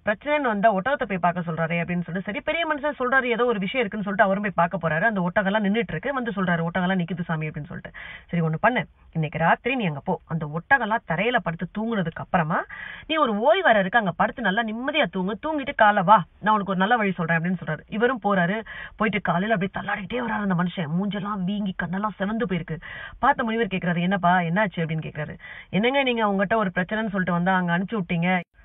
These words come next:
"ஐயையையையையோ, ஒண்ணு உட்கார்ந்துருக்கு, பாதி படுத்திருக்கு, பாதி எந்திரிக்குது, பாதி நடக்குது,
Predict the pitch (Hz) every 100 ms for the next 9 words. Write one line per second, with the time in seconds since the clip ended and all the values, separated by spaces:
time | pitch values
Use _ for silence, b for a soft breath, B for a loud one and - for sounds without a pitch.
0 | b b _ 165 180 311 370 339 214 175
1 | 156 147 151 151 175 180 175 180 - 320
2 | 294 285 311 240 160 160 175 220 226 311
3 | - 311 220 185 185 190 262 294 311 302
4 | - 196 196 196 285 269 285